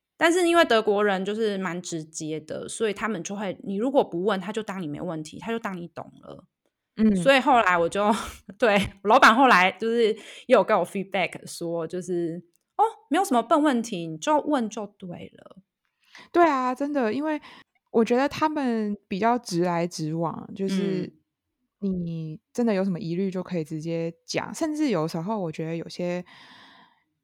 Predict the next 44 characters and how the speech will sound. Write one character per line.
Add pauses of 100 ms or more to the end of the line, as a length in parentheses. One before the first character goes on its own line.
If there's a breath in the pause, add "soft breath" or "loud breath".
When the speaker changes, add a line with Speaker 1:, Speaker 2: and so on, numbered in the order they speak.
(240)
Speaker 2:
有
些
事
情
是 (300)
你
可
能
在
台
湾
都
会
觉
得 (280)
，“这
真
的
可
以
问
吗？” (140)
Speaker 1:
嗯。
Speaker 2:
但
是
他
们
都
会
说 (480)
，“嗯，
Speaker 1:
就
问
啊。
Speaker 2:
你
就，
你， (280)
对，
你
就
问。”
对，
然
后